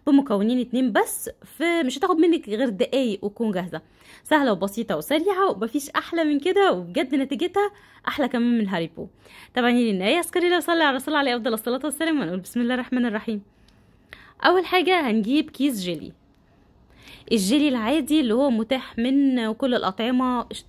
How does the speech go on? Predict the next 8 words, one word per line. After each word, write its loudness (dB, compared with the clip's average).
اختاري -2
الطعم 2
اللي 2
انت -2
عاوزاه. -2
أنا 2
اخترت -2
بالموز. -4